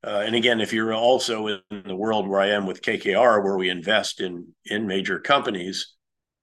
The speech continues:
um, you get pretty impressed by, uh, strategic leaders who are particularly skilled,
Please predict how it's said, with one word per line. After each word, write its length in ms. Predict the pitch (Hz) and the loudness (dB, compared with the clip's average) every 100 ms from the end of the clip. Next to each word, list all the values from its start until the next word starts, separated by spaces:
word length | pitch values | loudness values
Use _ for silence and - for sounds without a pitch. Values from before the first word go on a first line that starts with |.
| _ | _
um, 280 | - 107 107 | -2 0 2
you 100 | 110 | 2
get 160 | 131 - | 0 2
pretty 200 | 156 139 | 0 0
impressed 420 | 120 147 143 - | 0 0 0 -2
by, 440 | 107 101 98 95 95 - | 0 0 0 -4 -6 -8
uh, 300 | 104 95 95 | -6 -4 -4
strategic 600 | - - 92 127 110 101 | -6 -6 -2 0 0 -2
leaders 400 | 110 104 98 85 | -2 0 0 -2
who 140 | 110 | -2
are 140 | 98 90 | -2 -4
particularly 540 | - 107 107 101 92 | -6 -6 -4 -2 -2
skilled, 600 | 85 - 151 113 85 87 | -2 -2 2 2 0 -6